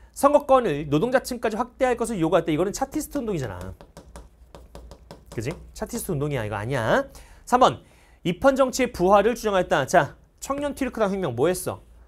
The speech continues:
청년 튀르크당 혁명이 일어나게 되면서 뭘 얘기했다고? 입헌군주제 갑시다. 헌법을 부활시킵시다. 정답은 삼 번이야. 왜? 이전에 미드하트 파샤에 의한 미드하트 헌법이 만들어지긴 했거든요.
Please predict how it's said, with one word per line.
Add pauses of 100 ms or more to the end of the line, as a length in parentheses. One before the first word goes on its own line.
(640)
청년
튀르크당
혁명이
일어나게
되면서
뭘
얘기했다고?
입헌군주제
갑시다. (260)
헌법을 (460)
부활시킵시다.
정답은 (320)
삼
번이야.
왜? (420)
이전에 (220)
미드하트
파샤에
의한
미드하트
헌법이
만들어지긴
했거든요.